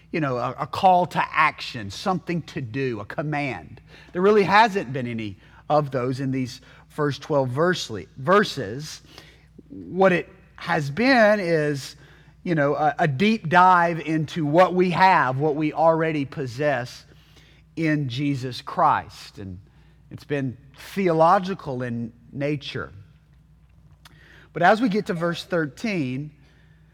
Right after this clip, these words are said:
there is a transition.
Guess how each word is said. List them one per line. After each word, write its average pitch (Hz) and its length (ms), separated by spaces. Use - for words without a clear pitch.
there 143 440
is 139 180
a 147 60
transition. 143 1040